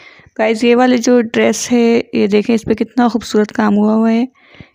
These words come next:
ये उसने पहना था वलीमा पे और मैं भी इसको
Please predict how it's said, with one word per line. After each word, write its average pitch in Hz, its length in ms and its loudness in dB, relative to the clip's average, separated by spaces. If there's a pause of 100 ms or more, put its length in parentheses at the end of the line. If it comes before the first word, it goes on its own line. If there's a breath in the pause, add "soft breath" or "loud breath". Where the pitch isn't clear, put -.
ये 240 120 0
उसने 247 300 2
पहना 226 380 0
था 233 440 -2
वलीमा 208 420 2
पे 254 240 0
और 214 180 -2
मैं 220 200 0
भी 240 120 0
इसको 226 400 -4